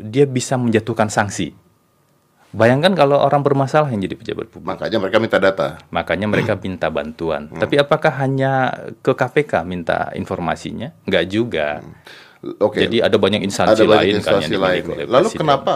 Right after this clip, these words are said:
Speaker 2: kenapa K P K sendiri pada saat itu heboh sekali ketika keluar rancangan undang-undangnya se-, sebagainya untuk mengawasi K P K? Sampai disebut, wah, sampai ada bendera dipasang ke K P K,
Speaker 1: Hmm.
Speaker 2: apa, eh, meninggal lah, apalah, keadilan lah sebagainya. Kenapa? Apa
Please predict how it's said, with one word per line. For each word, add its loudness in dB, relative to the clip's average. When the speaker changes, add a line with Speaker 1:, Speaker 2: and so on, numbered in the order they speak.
Speaker 2:
kenapa -4
K 0
P -4
K -8
sendiri -6
pada -6
saat -4
itu -6
heboh 0
sekali -8
ketika -8
keluar -4
rancangan -6
undang-undangnya -8
se-, -20
sebagainya -6
untuk -6
mengawasi -4
K -6
P -10
K? -16
Sampai -6
disebut, -10
wah, -2
sampai -2
ada -4
bendera -6
dipasang -10
ke -16
K -8
P -12
K, -10
Speaker 1:
Hmm. -4
Speaker 2:
apa, -4
eh, -10
meninggal -4
lah, -6
apalah, -6
keadilan -6
lah -8
sebagainya. -10
Kenapa? -8
Apa -2